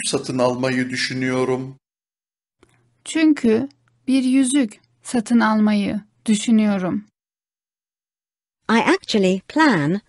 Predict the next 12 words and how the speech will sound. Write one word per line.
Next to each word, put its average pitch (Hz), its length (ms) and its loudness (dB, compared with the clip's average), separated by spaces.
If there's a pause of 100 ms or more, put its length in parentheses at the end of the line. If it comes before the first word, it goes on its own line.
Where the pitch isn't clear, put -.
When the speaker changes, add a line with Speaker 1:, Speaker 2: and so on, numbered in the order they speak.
(200)
Speaker 3:
to 214 160 -6
buy 175 340 2
a 208 220 2
roll 262 420 4
of 254 120 -2 (100)
film. 160 440 4 (1600)
Speaker 1:
Çünkü 160 560 -2
bir 190 160 -4
film 202 520 -4
satın 135 360 -4
almayı 123 500 -4
düşünüyorum. 120 920 -6